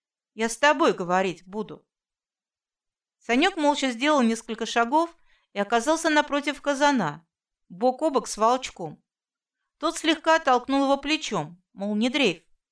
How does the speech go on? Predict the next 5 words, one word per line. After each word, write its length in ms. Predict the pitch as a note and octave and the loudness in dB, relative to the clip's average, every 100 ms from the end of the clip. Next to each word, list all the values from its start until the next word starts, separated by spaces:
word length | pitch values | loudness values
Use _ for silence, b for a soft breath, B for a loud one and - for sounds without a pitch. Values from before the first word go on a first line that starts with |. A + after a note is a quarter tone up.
| _ _ _ _ _ _ _ _ _ _ _ _ _ _ | _ _ _ _ _ _ _ _ _ _ _ _ _ _
И 80 | F#3+ | -10
тут 180 | C#4 D4+ | -4 2
раздался 480 | D#4 C#4+ D#4 D#4 E4 | 2 4 2 2 0
другой 380 | F4 D#4 B3 | 0 2 0
голос. 420 | F#3+ F#3 D#3+ D3+ | 0 -4 -6 -10